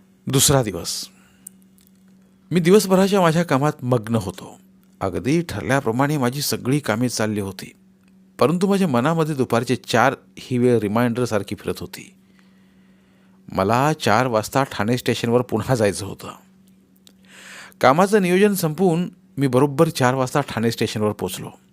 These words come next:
जवळपास दोन तास मी त्या महिलेला तिथे शोधत होतो.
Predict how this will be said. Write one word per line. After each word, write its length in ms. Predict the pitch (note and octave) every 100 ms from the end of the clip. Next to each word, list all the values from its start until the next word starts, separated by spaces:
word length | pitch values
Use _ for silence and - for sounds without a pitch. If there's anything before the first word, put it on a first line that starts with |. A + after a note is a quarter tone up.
| _ _ _ _ _ _ _ _ _ - - -
जवळपास 440 | G#2+ A2 A2+ C3+ C#3+
दोन 320 | G#2+ B2+ C#3+ -
तास 260 | C3 C#3 C#3
मी 60 |
त्या 140 | C3 A#2+
महिलेला 400 | A2+ A#2 B2 B2
तिथे 240 | A#2 B2
शोधत 340 | - G#2 G2+
होतो. 400 | G2+ F#2+ - -